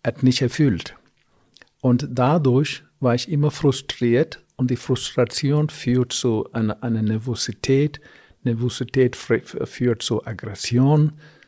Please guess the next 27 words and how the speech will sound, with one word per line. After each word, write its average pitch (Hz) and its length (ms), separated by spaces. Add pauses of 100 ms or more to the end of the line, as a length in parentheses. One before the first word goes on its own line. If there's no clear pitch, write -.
(140)
und 107 240
alles, 123 540
diese 127 240
unsichere 147 680
Situation 123 1000 (320)
führt 131 300
zu, 123 500 (240)
ähm, 113 400 (220)
ja, 123 420 (540)
Unzufriedenheit. 117 1080
Und 117 200
das 127 120
ist 135 100
ein 123 180 (120)
unglaublicher, 131 1080 (140)
äh, 120 300 (800)
äh, 135 140
schlechtes 127 540
Gefühl 123 680 (760)
für 131 80
mich 117 420 (140)
und 120 340
damit 131 360
wollte 127 340
ich - 160
nicht 113 240
leben. 113 380